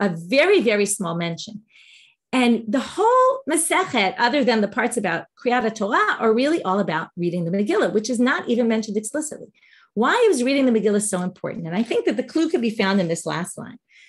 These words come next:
which is reading the Torah. We don't always view the reading the Torah as learning Torah, but there's an element of learning in reading the Torah, right? That's what we read every week. And we always talk about Parshat Shavua. And it's a way that we get to learn and engage with the text in a learning kind of way.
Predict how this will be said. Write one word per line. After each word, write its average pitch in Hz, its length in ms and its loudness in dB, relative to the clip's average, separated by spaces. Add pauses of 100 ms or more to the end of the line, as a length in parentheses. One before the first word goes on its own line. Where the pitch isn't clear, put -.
(160)
which 311 200 2
is 285 160 2
reading 415 680 4
the 262 80 0
Torah. 226 380 0
We 233 100 2
don't 330 180 2
always 453 280 4
view 240 180 0
the 214 80 0
reading 220 320 2
the 202 100 4
Torah 170 380 -2
as 165 240 -4 (240)
learning 190 460 2
Torah, - 340 -10 (580)
but 285 280 0 (240)
there's 254 140 2
an 254 180 0
element 226 560 2 (220)
of 196 340 0
learning 208 640 2
in 202 160 2
reading 202 300 2
the 202 60 0
Torah, 277 440 -4
right? 185 160 -6
That's 208 220 -2
what 220 120 2
we 214 60 0
read 202 180 4
every 196 280 2
week. 208 240 4
And 208 80 2
we 175 80 2
always 208 180 2
talk 196 180 -2
about 202 220 -4
Parshat 214 320 -4
Shavua. 185 420 -2 (360)
And 220 100 2
it's 233 140 0
a 233 40 4
way 240 300 4
that 277 100 0
we 233 140 0
get 196 220 0
to 214 100 -6
learn 208 380 2
and 202 100 2
engage 185 420 0
with 190 120 -8
the - 60 -10
text - 360 -8
in 175 100 -4
a 170 60 -4
learning 175 320 -2
kind 165 240 -6
of 156 100 -10
way. 247 220 0